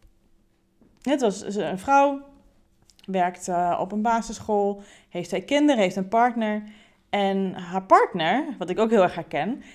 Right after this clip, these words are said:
is rete goed in eigen tijd pakken, in eigen behoeftes voorop stellen, in, in zorgen dat hij wel aan zijn trekken komt qua v-, ja,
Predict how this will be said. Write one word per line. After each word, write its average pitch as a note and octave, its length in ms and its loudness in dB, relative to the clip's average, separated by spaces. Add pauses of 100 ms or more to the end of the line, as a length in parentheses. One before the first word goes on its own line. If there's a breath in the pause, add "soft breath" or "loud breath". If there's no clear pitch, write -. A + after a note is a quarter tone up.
(120 loud breath)
is G#3+ 160 -4
rete F4 560 2
goed - 460 2 (420 soft breath)
in G3 340 0
eigen G3 320 2
tijd E3+ 320 2
pakken, E3 600 -2
in F3+ 520 -4 (220 soft breath)
eigen G3 280 2
behoeftes F#3+ 500 -2
voorop F3+ 240 -8
stellen, E3+ 580 0 (400 loud breath)
in, F3+ 380 -4
in F3+ 180 -4
zorgen F#3+ 320 0
dat G3 140 0
hij F#3 360 4
wel F#3 120 4
aan F3+ 140 6
zijn F#3 140 -4
trekken F#3+ 300 -4
komt F#3 260 -8
qua F3 360 2
v-, - 140 -16 (120)
ja, C#3+ 320 0